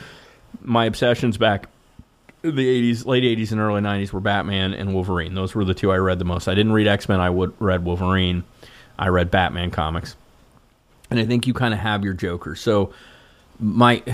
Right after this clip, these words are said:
okay, <laughs> this is gonna sound stupid, but if we take all the Jokers, my favorite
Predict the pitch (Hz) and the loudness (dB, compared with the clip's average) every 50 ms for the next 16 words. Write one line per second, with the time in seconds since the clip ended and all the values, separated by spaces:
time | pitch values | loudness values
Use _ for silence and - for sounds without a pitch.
0 | - - - - - - - - - - - - - - _ _ _ _ _ _ | -8 -8 -10 -12 -16 -18 -20 -20 -20 -20 -20 -20 -20 -20 _ _ _ _ _ _
1 | - _ 117 - 107 80 - - _ - - - _ _ - - 101 117 113 107 | -10 _ -6 -6 -6 -8 -10 -16 _ -20 -20 -20 _ _ -10 -4 -2 -2 -2 -2
2 | 117 120 147 165 156 - 165 160 147 131 131 - 151 139 120 - 101 98 104 98 | -4 -4 -2 -2 0 0 2 2 2 0 0 0 0 0 2 0 0 0 2 0
3 | 98 - - 110 - 127 123 107 120 127 143 139 120 98 - 98 87 87 95 90 | 0 0 -2 0 2 2 2 4 4 4 4 4 2 0 0 0 0 0 -2 -4
4 | 90 95 87 87 - - - 233 294 277 160 113 90 78 76 - | -4 -4 -4 -4 -4 -2 0 0 2 2 0 0 -2 -4 -4 -10